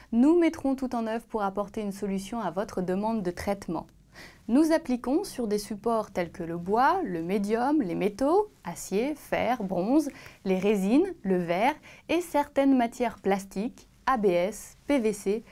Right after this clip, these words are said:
P M M A, plexi. Chaque matière nécessite une préparation adaptée avant sa mise en peinture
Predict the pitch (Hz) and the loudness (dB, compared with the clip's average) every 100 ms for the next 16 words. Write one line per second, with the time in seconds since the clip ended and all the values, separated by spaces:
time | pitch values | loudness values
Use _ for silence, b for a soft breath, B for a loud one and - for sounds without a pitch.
0 | B B - 339 - 240 220 190 180 214 | B B -2 -2 0 0 0 0 0 -2
1 | - - - - 208 208 - 156 - _ | -6 -20 -10 -2 -2 -2 -10 -12 -12 _
2 | _ - B B B - - 381 381 320 | _ -20 B B B -18 -2 -2 2 0
3 | 302 302 320 277 269 262 262 294 - 240 | 2 0 2 2 2 -4 -4 -4 -4 -6
4 | 220 - 240 240 220 208 - 254 - 220 | -6 -4 -4 -2 -2 -4 -4 -6 -2 -2
5 | 190 190 208 240 - 196 202 202 185 220 | 0 -2 -4 -6 -4 -6 -6 -6 -4 -2
6 | 196 180 226 226 190 170 | -4 -4 -6 -4 -6 -6